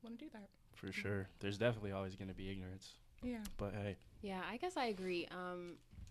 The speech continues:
Speaker 3: I guess my perspective is a little unique in that I grew up with a white father.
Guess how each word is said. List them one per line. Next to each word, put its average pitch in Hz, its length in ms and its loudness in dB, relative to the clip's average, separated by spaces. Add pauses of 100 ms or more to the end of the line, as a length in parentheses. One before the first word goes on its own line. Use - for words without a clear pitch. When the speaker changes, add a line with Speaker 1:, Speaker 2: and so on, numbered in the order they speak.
(120)
Speaker 3:
I 202 80 0
guess 247 180 0
my 214 160 2
perspective 185 560 -2
is 170 120 -2
a 175 40 -4
little 175 240 -2
unique 170 400 -2
in 170 100 -2
that 170 180 2
I 170 140 0
grew 175 260 0
up 170 200 4 (440)
with 170 180 2
a 160 100 2
white 160 240 4
father. 202 440 6